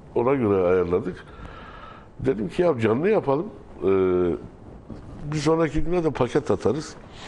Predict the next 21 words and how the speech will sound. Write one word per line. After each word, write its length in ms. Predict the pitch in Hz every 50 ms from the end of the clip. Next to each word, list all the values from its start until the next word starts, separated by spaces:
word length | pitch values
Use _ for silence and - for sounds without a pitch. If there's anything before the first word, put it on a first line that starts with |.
| - - - - - - -
Adam 320 | - 113 147 170 156 127 110
geldi. 380 | 131 156 156 127 110 107 120 - - - - - - - - - - - - - - - - - - - - - - - - - - -
Ne 120 | 85 95 95
kadar 220 | 95 95 95 98
önemli 420 | 98 98 95 95 95 95 90 90
bir 60 | 87 82
şey 180 | - 78 87
düşünsene. 460 | 87 78 - - 73 - 113 113 110 - - - - - - - - - - - - - - - - - - - -
Ya 220 | 107 107 113 123
dedi 160 | 131 123 117 120
işte 300 | 107 - - 120 107 92
rahmetli 500 | 98 98 101 107 110 104 - - 113 107
hemşerim, 440 | 101 98 101 - - 95 92 92 - -
pardon 440 | - 95 92 90 85 80 80 78 78 64 62 -
rahmetliydi. 840 | - 65 - - - 90 - - - - - 50 50 50 - - - - - - - - - - - -
Hemşeriniz 500 | - - 101 98 - 110 117 131 147 117
sayesinde 540 | - - 110 110 110 98 - - 104 110 101
falan 320 | 82 101 95 110 113 104
diye 120 | 98 92 101
anlatıyor 480 | 107 98 82 80 76 - - 82 82
adam. 160 | 85 104 117